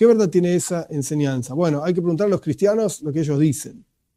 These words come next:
Para nosotros es algo muy parecido.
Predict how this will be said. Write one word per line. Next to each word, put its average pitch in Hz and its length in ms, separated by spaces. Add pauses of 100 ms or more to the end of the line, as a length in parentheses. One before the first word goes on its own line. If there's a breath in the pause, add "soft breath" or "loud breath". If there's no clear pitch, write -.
(540)
Para 156 200
nosotros 170 1120
es 175 160
algo 196 160
muy 190 140
parecido. 135 580